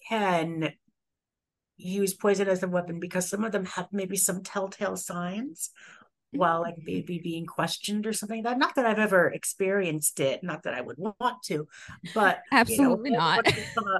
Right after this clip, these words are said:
Speaker 1: a, a detective in another life, <laughs> maybe I could use some of these skills to use. Um, but yeah,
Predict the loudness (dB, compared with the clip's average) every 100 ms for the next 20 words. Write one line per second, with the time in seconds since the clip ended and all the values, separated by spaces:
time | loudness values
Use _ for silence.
0 | 2 2 2 -6 -8 -6 -4 -2 -2 0
1 | -2 0 0 2 4 2 2 -10 -6 2
2 | 4 6 6 6 4 2 -2 -6 -6 -8
3 | -4 -2 0 -2 -4 -6 -6 0 0 -2
4 | -6 -6 -6 -6 -6 -6 -6 -6 -4 -2
5 | -2 -2 -8 -18 0 2 6 6 4 -2
6 | -6 _ _ -12 -10 -12 -14 _ _ _
7 | _ 2 2 2 -4